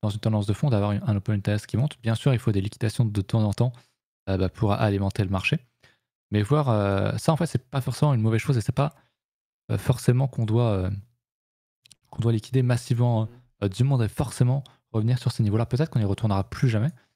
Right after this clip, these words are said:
Speaker 1: peut-être qu'on va juste, euh, se retourner ou pas et juste liquider. En fait, le marché, un marché organique, un marché sain, en fait, dans le temps, il, il monte dans l'open interest, il monte, il, il tape des plus hauts. Euh, parce que si on, on retourne vraiment sur des niveaux qui sont beaucoup plus bas,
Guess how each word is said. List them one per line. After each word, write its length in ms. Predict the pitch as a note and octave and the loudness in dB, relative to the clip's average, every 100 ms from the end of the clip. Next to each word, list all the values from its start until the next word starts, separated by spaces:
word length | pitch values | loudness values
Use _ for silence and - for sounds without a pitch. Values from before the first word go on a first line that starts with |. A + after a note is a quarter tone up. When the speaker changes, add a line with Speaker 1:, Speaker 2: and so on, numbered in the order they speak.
| _ _ - | _ _ -4
Speaker 1:
peut-être 240 | G#2+ - | -2 0
qu'on 140 | - G2 | 0 0
va 120 | F#2+ | 0
juste, 280 | A#2+ - G#2 | -2 -4 -2
euh, 240 | F#2 G2 - | 0 -2 -6
se 180 | - B2 | 0 2
retourner 420 | A2+ - A2+ A2+ | 2 0 0 0
ou 80 | A2 | -4
pas 260 | F#2+ C3 - _ - - _ | -4 -4 -4 _ -20 -20 _
et 100 | G#2 | 0
juste 200 | G#2+ B2 | 0 0
liquider. 240 | - - C3 | -4 0 0
En 60 | |
fait, 240 | B2+ D3 - _ _ _ _ | 2 -2 -6 _ _ _ _
le 80 | A2 | 0
marché, 440 | A2+ - - A#2 | 0 0 0 2
un 120 | A2+ G#2+ | 2 0
marché 240 | A2 C#3+ | 2 2
organique, 360 | A#2 G#2+ C#3+ - | 2 2 0 0
un 60 | G#2 | 0
marché 280 | G2 - G#2+ | 0 0 0
sain, 220 | - F3 - _ _ _ _ - | 0 -2 -4 _ _ _ _ -4
en 60 | |
fait, 120 | A#2 B2+ | 0 2
dans 100 | A2 | 0
le 60 | |
temps, 160 | - D3+ | 2 0
il, 100 | A2 F#2+ | 2 2
il 60 | A2 | 2
monte 300 | E3 - - | 0 -4 -10
dans 120 | - G2+ | -2 -2
l'open 200 | F#2+ G#2 | 0 -2
interest, 300 | G2 G2 B2 | 0 0 2
il 60 | |
monte, 180 | B2+ B2+ | 0 0
il, 160 | - G#2 | -2 0
il 60 | A2 | 0
tape 140 | A#2 | 0
des 100 | A2+ | 0
plus 140 | - | 0
hauts. 80 | C3 - _ _ _ _ _ _ G2+ | -2 -4 _ _ _ _ _ _ -4
Euh, 240 | G2+ G#2 A2 | -2 -2 -4
parce 160 | - - | -6 -4
que 120 | B2+ | -2
si 280 | A2+ - D#3+ | -2 -2 0
on, 280 | C3+ A2 A2+ - - - - | 2 0 -2 -6 -10 -10 -4
on 100 | G#2+ | 0
retourne 280 | A#2+ - | 2 2
vraiment 200 | A#2+ A2 | 2 2
sur 140 | C3 A#2 | 0 0
des 80 | G#2 | 0
niveaux 160 | G#2+ | 0
qui 80 | A#2+ | -2
sont 100 | - | -4
beaucoup 300 | F#2+ A2 - | -2 -2 -4
plus 100 | - | -8
bas, 180 | B2 D3+ | -6 -6